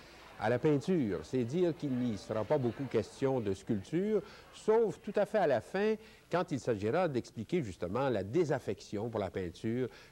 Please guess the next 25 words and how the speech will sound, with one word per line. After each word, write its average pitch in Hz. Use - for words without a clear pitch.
qu'on, 117
dont 117
on 107
constate 113
les 92
effets 147
dans 120
l'art 127
contemporain. 90
Il 151
est 277
d'usage 247
de 165
commencer 180
des 147
cours, 185
euh, 107
du 98
genre 131
de 98
celui 104
que 92
je 85
fais 104
aujourd'hui 110